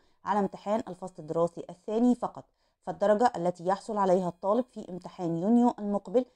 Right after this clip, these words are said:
ستكون بمثابة درجة نهائية لتنسيق الثانوي العام والتعليم الفني، مشيرا إلى أن الطالب لديه فرصة واحدة يجب عليه است-، أن يستغلها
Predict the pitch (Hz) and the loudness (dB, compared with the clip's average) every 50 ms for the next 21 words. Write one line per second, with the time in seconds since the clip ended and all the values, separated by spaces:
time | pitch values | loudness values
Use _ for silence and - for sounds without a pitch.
0 | _ _ _ - 214 202 202 180 - 247 277 285 254 277 240 233 214 - 208 202 | _ _ _ -10 -8 -8 -8 -8 -4 0 0 2 4 4 4 2 2 0 -2 -2
1 | 190 185 214 - 170 185 196 202 196 202 196 190 202 214 214 - - 214 208 170 | -2 -2 -6 -4 -2 2 2 2 2 2 0 0 0 -2 -2 -4 -4 -2 -2 -2
2 | 139 131 - _ _ _ - 175 - 185 170 175 - - 233 254 254 - - 165 | -2 -2 -6 _ _ _ -18 -10 -6 -6 -6 -4 0 2 2 2 2 2 -6 -16
3 | - - 208 202 202 202 202 - - 185 180 175 160 135 127 - _ - - - | -6 -2 0 2 2 0 0 -4 -4 -2 0 2 2 0 -2 -6 _ -14 -14 -10
4 | - 214 185 180 185 196 202 196 - 190 202 - - 202 160 131 123 - _ _ | -8 -6 -4 0 0 0 0 0 -2 -8 -10 -8 -4 -2 -2 -2 -4 -6 _ _
5 | _ _ _ 180 175 - 240 254 269 269 254 - 202 185 - - 233 247 247 240 | _ _ _ -12 -8 0 2 2 4 4 2 0 -2 -8 -6 -2 0 0 0 0
6 | - - 226 220 226 254 208 196 180 185 208 220 202 214 208 - 233 233 - - | -2 -2 0 0 2 2 2 0 0 0 -2 -2 -2 -4 -6 -6 -6 -8 -6 -4
7 | 220 196 208 208 208 - 208 180 127 - - _ _ _ - 185 196 190 202 170 | 0 2 2 2 0 -2 -6 -6 -6 -8 -10 _ _ _ -4 -2 -2 0 -2 -4
8 | 156 147 156 165 185 220 240 226 233 254 - - - - _ - 208 220 226 214 | -4 -2 0 2 4 4 4 2 0 -2 -6 -10 -16 -16 _ -8 -6 -4 -2 -2
9 | 196 - _ 196 175 190 175 170 151 143 135 | -4 -4 _ -8 -4 -2 0 0 0 -2 -6